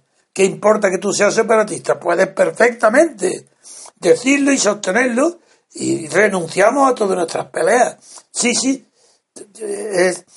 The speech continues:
el acuerdo es muy difícil, pero serán cara dura diciendo que es muy difícil que lleguen a un acuerdo porque uno es separatista y otro no. Que es muy difícil.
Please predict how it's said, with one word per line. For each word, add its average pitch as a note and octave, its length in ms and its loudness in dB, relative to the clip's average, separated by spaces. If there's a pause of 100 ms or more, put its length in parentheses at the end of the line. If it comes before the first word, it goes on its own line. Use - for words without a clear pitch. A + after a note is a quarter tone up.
(320)
el E3 80 2
acuerdo G3+ 400 2
es B3 280 4
muy C#4+ 360 6
difícil, G#3 720 -2 (1040)
pero D3+ 220 0
serán G3+ 480 2
cara D4 260 8
dura G#3+ 380 2 (480)
diciendo C4+ 540 2
que A3 140 4
es B3 40 8
muy C#4+ 320 6
difícil A#3 640 4
que F#3+ 140 -4
lleguen C4 300 0
a C4+ 40 2
un C4+ 60 2
acuerdo B3 540 4 (240)
porque F#3+ 260 0
uno B3 140 4
es A#3+ 80 4
separatista A#3 580 2
y A3+ 60 4
otro G#3 200 0
no. G3+ 240 -2 (560)
Que - 140 4
es A#3+ 80 4
muy D#4+ 200 6
difícil. G3+ 840 4